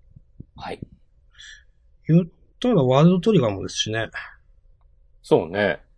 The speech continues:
Speaker 2: リディエンタールがあってという。
Speaker 1: うん。
Speaker 2: まあそういう意味で、なんか、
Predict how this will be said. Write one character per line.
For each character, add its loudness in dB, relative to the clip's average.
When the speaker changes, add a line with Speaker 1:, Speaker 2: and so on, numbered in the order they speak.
Speaker 2:
リ -4
デ -2
ィ -2
エ -4
ン -8
タ -10
ー -8
ル -10
が -12
あ -14
っ -16
て -18
と -14
い -10
う。 -10
Speaker 1:
う -12
ん。 -20
Speaker 2:
ま -4
あ -6
そ -6
う 2
い 6
う 2
意 2
味 4
で、 -2
な -8
ん -10
か、 -18